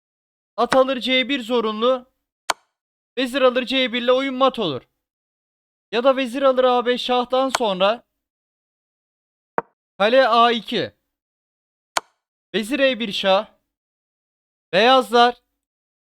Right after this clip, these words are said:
at alır E bir ile devam ederse siyahlar C bir sürüp vezir çıkar ve oyunu mat eder. Fil D bir oyunu uzatmak için C alır D bir,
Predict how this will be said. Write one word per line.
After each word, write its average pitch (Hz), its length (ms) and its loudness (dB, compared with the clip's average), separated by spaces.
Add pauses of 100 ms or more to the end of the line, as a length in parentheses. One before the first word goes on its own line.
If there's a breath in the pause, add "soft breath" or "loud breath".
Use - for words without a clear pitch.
at 240 140 -4
alır 262 220 2
E 254 180 4
bir 269 100 -6
ile 254 180 2
devam 214 340 4
ederse 190 640 0 (500)
siyahlar 254 420 4
C 254 300 -2
bir 254 140 -4
sürüp 233 380 -6 (800)
vezir 233 280 -2
çıkar 254 340 0
ve 269 140 0
oyunu 254 320 -2
mat 262 220 0
eder. 156 360 -4 (1300)
Fil 269 160 -2
D 247 320 4
bir 208 280 -4
oyunu 254 320 -2
uzatmak 247 440 -2
için 220 360 -6 (1120)
C 254 240 2
alır 254 320 0
D 262 240 -2
bir, 226 280 -2